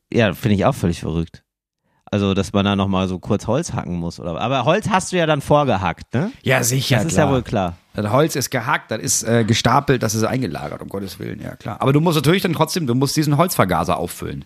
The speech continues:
Speaker 2: Das musst du machen.
Speaker 1: Aber ist das dann so eine, also ich kenn immer nur, also es gibt ja so viele romantische Vorstellungen von so Holzheizung, Kamin und
Speaker 2: Mhm.
Speaker 1: so, ne?
Speaker 2: Mhm.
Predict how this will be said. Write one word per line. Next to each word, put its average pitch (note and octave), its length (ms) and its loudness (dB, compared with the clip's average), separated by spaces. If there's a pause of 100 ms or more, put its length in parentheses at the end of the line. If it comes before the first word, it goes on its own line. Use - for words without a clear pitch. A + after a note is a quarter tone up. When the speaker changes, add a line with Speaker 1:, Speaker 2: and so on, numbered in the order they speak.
(160)
Speaker 2:
Das - 160 -12
musst B2+ 180 -2
du C3+ 60 -6
machen. - 300 -6
Speaker 1:
Aber A#2+ 260 2
ist - 160 -4
das F#3+ 180 0
dann E3 200 2
so D#3 80 2
eine, D3+ 340 0
also C3+ 160 0
ich - 260 -4
kenn F#3+ 200 0
immer F3+ 200 0
nur, E3+ 320 0
also C#3+ 160 -4
es C#3+ 140 -6
gibt F3 160 -4
ja D#3 120 2
so C#3+ 120 0
viele E3 260 -4
romantische C#3 480 -2
Vorstellungen C3 520 2
von A#2 220 0
so G2+ 440 0
Holzheizung, G2+ 1120 0
Kamin G#2 440 2
und C#3 120 6
Speaker 2:
Mhm. D3+ 60 4
Speaker 1:
so, E2 200 0
ne? C3+ 240 0 (440)
Speaker 2:
Mhm. C3+ 280 4